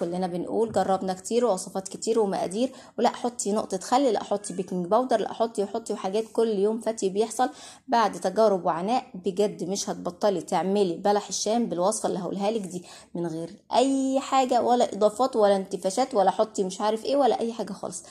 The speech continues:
هتمشي على المقادير دي بالظبط، هيطلع معاكي أحلى بلح شام بكل سهولة. حاجة سهلة وبسيطة في البيت، و-، واللي هيشوفه بالمنظر ده هيقولك انتي شارية، لأن ده اللي حصل معايا. لا انتي جايباه، لا اعملي لنا، لا هاتي المقادير. بجد كان تحفة.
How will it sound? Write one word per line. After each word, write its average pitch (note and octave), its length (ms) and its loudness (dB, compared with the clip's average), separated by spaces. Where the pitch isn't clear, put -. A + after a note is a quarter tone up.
هتمشي F#3+ 400 -6
على D3+ 120 -4
المقادير F3+ 340 -4
دي G#3 120 0
بالظبط، F#3+ 360 0
هيطلع F3+ 440 -2
معاكي E3 440 -8
أحلى G3+ 280 -6
بلح G3 360 -4
شام G#3 260 -4
بكل G3+ 460 -4
سهولة. D#3 320 -8
حاجة F3+ 260 -6
سهلة G3 380 -4
وبسيطة F#3 460 -4
في E3+ 120 -8
البيت، F#3 340 0
و-، F#3+ 200 0
واللي F#3 220 2
هيشوفه G#3 500 2
بالمنظر B3 480 4
ده C4 160 2
هيقولك F#3+ 420 -2
انتي B3+ 220 2
شارية، F3 340 0
لأن F#3+ 300 -2
ده G#3 60 4
اللي A3 140 2
حصل G#3+ 340 -2
معايا. F3+ 260 -2
لا - 160 -2
انتي G3 180 -4
جايباه، F#3+ 300 2
لا G#3 80 4
اعملي F#3 280 -2
لنا، G#3 120 0
لا F3+ 200 -2
هاتي G3+ 160 -2
المقادير. G#3+ 440 -2
بجد F#3 320 0
كان F#3 320 -4
تحفة. G#3+ 340 0